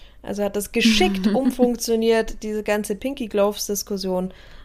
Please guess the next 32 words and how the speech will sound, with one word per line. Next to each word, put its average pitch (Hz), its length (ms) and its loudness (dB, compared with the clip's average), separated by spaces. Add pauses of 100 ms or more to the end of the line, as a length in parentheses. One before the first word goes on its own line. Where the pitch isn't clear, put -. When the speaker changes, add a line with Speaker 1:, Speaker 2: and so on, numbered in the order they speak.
Speaker 1:
um, 185 320 -2
äh, 180 400 -2 (420)
Werbung 175 400 0
zu - 140 -6
machen 151 500 -4 (120)
für - 180 -4
den 320 200 0
Badmüll. 160 760 2
Speaker 2:
Sehr 427 300 -4
gut. 170 360 -8 (540)
Speaker 1:
Genau. 160 340 -6 (140)
Speaker 2:
Ansonsten 233 500 2
die 269 140 4
Woche 262 240 2
ja 269 260 4
auch 233 100 -2
ein, 220 400 0 (140)
äh, 214 220 -2
interessantes 220 680 -4
Thema. 294 460 0
Eine 220 240 0
neue 202 320 -2
Studie 269 540 -2
ist 175 400 -4
veröffentlicht 190 640 -4
worden, 247 540 0
eine 208 220 -2
Forsa-Umfrage 214 1040 2 (160)
zum 240 240 0
Thema 226 400 2 (120)
Impfneid. 165 800 0
Speaker 1:
Ja, 170 400 4